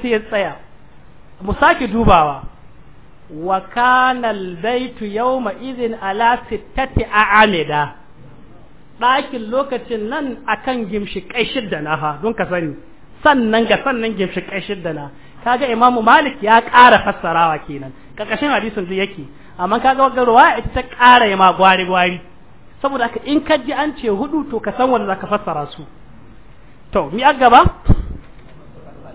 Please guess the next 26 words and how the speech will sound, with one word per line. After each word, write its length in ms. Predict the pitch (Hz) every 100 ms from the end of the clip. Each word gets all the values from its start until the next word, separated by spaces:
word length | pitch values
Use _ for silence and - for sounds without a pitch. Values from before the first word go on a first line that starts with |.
| - - - -
Summa 500 | 214 214 214 202 185 -
salla, 880 | 175 165 156 156 151 143 139 135 -
sannan 260 | 156 170 175
yayi 220 | 170 170
sallah. 300 | 165 151 127 - - - - - - - - - - - - - - -
Mun 140 | 196
gane 160 | 226 233
hadisin? 400 | 202 233 233 160 - - - - -
Ashe 200 | 185 269
an 140 | 254 262
yi 60 | 262
sallah 240 | 262 220 -
cikin 180 | 214 196
Ka'aba 300 | 196 196 165
ko? 180 | 226 339 - - - -
Ashe 200 | 202 -
yana 280 | 285 269 226
sallah 260 | 233 220 -
cikin 160 | - 190
Ka'aba. 360 | 190 180 160 - - - - - - - - - - -
Akwai 240 | 196 269 269
tambaya 360 | 240 247 233 226
ko 100 | 240
ni 120 | 240
in 80 | 202
tambaya? 400 | 214 185 165